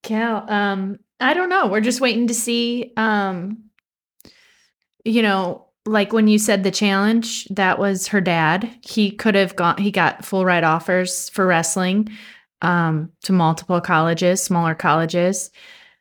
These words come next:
Um, I think, like, Eastern Michigan, some, you know, like, things like that, uh, smaller wrestling schools. And then a partial to Ohio State. Well, he wanted Big Ten.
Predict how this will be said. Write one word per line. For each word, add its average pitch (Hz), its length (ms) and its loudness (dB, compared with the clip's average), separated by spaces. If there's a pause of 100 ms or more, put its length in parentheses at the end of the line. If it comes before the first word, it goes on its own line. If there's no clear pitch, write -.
(220)
Um, 135 420 -2
I 185 40 -8
think, 165 220 -8
like, 151 300 -4
Eastern 165 720 0
Michigan, 165 840 -2 (580)
some, - 320 -8
you 196 160 4
know, 165 100 0
like, 151 180 -2
things 170 240 0
like 135 160 -4
that, 131 420 -4
uh, 160 140 -4
smaller 160 640 -4 (160)
wrestling 180 380 -2
schools. 226 480 0 (1040)
And 190 260 4
then 175 120 4
a 160 60 2
partial 165 460 0
to 175 160 -4
Ohio 160 320 0
State. 180 360 0
Well, 156 120 -2
he 165 140 -2
wanted 156 380 -2 (680)
Big 151 180 -2
Ten. 175 380 0